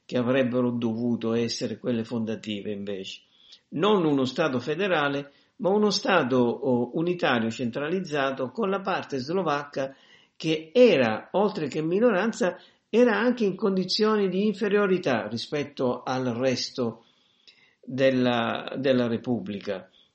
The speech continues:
sia inferiorità economica che culturale. E il, il governo cecoslovacco non si era distinto per un comportamento equamine, corretto,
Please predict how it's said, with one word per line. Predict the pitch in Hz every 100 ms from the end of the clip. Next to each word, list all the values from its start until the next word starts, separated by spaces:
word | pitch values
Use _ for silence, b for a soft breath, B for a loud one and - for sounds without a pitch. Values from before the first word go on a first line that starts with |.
| _
sia | - - 120 117 -
inferiorità | 127 135 127 127 127
economica | 131 131 175 214 208 185 - 143 -
che | - 131
culturale. | - 131 123 123 117 107 101 101 b b b b -
E | 196 185 -
il, | 190 190 185 -
il | 190 185
governo | 226 240 160 139 156
cecoslovacco | 220 190 202 220 254 165 147 - 151 123 -
non | - 170 247
si | 240 220
era | 123 117
distinto | 110 - - 117 110 107 110 107 _
per | - 117 117 110 110 - _ _ _ _ _ _ _ _ -
un | 156
comportamento | 123 113 104 123 - 120 127 123 - 107 B B B _
equamine, | - 120 135 135 117 104 101
corretto, | - 117 120 127 123 - 110 101